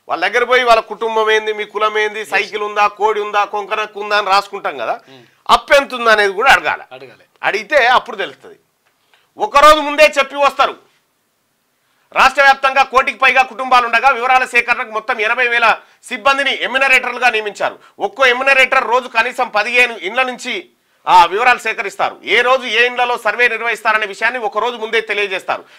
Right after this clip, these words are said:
Speaker 1: ఒకసారి కులగణన ఫారం నింపిన తర్వాత కుటుంబ యజమాని పేరు, సంతకం తీసుకుంటారు. దాని కిందే ఎమ్యునరేటర్ పేరు, సంతకం, సూపర్వైజర్ పేరు, సంతకం,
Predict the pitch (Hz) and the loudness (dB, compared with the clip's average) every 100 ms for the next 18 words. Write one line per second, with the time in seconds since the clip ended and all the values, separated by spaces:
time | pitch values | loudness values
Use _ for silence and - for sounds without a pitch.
0 | - - 208 247 262 240 254 254 262 233 | -16 -4 2 2 2 -2 2 2 2 4
1 | 240 233 226 240 226 226 226 247 254 226 | 2 2 -6 -6 -2 0 0 -2 -8 -6
2 | 240 226 214 220 208 202 226 240 202 190 | -2 -2 0 0 0 -2 -4 -4 -8 -8
3 | 214 196 196 202 202 190 175 - - 120 | -8 -10 -12 -8 0 0 0 -10 -20 2
4 | 185 254 262 247 247 233 240 240 233 220 | 4 4 0 0 0 0 0 0 0 -2
5 | 190 214 254 254 208 196 240 202 202 226 | -4 -2 -2 -4 -6 -4 -4 -4 -4 -4
6 | 220 214 196 220 220 190 190 202 240 | -2 -4 -4 -6 -4 -6 -6 -8 -8